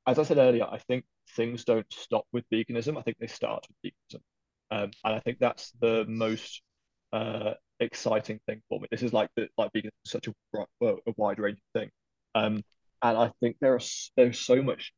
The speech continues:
like, change happening, like, everybody pretty much, uh, at least in my kind of circle, it would now say they're, like, a, a flexitarian, or they're now, like, thinking about it a bit, or they're reducing, or whatever. Like, I've had so many conversations with particularly students who are most of my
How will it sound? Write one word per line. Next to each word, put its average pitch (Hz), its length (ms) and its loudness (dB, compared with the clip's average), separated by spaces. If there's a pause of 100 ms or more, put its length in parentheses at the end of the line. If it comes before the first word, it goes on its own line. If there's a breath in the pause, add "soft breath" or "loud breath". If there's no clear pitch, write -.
(100)
like, - 180 0
change 113 340 -4
happening, - 240 -12
like, 104 180 -6
everybody 117 400 -2 (180)
pretty 113 160 -2
much, - 360 -6 (320)
uh, 107 100 0
at 113 80 2
least 113 160 -2
in 107 80 -2
my 104 280 0
kind 107 100 -4
of 110 60 -8 (120)
circle, 107 500 -2 (580)
it 113 200 2
would 110 160 -2
now 113 220 0
say 107 180 -2
they're, 107 220 0
like, 107 180 -6
a, 110 60 -2 (100)
a - 80 -6 (100)
flexitarian, 113 520 -4
or - 100 -12
they're 120 100 -6
now, 104 60 -4
like, - 80 -8 (140)
thinking 113 160 -6 (180)
about 104 140 -8
it - 80 -6
a - 100 -8
bit, 104 180 -2
or 104 80 -4
they're 107 140 -18
reducing, 110 560 -4
or 104 140 -2 (320)
whatever. 110 180 2
Like, 101 140 -6
I've 107 80 -4
had 117 120 -4
so 123 200 8
many 120 100 2
conversations 107 500 -4
with 107 140 -10
particularly 113 300 -4
students - 440 -10
who 107 80 -2
are 107 60 0
most 104 240 -6
of - 100 -20
my - 80 -8